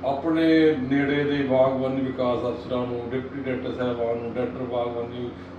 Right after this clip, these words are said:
ਚੰਡੀਗੜ੍ਹ ਜੀ ਦੇ ਸੰਪਰਕ ਵਿੱਚ ਆ ਕੇ ਜਿਹੜੀ ਬਾਗਬਾਨੀ ਮਹਿਕਮੇ ਦੀਆਂ ਸਕੀਮਾਂ ਦਾ ਲਾਭ ਉਠਾਓ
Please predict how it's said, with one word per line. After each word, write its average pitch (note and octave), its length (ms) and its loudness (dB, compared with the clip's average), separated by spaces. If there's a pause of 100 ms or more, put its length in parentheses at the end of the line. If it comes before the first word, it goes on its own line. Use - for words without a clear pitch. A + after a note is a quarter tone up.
ਚੰਡੀਗੜ੍ਹ C3 500 0
ਜੀ B2+ 160 -4
ਦੇ B2+ 140 0
ਸੰਪਰਕ A#2 480 -2
ਵਿੱਚ B2 200 -2
ਆ G#2+ 180 2
ਕੇ A2+ 240 -4 (440)
ਜਿਹੜੀ C#3+ 200 0
ਬਾਗਬਾਨੀ C#3+ 880 2
ਮਹਿਕਮੇ C#3 520 0
ਦੀਆਂ D3+ 140 0
ਸਕੀਮਾਂ B2+ 440 -2
ਦਾ B2+ 80 2
ਲਾਭ A#2 680 0
ਉਠਾਓ A2+ 420 -2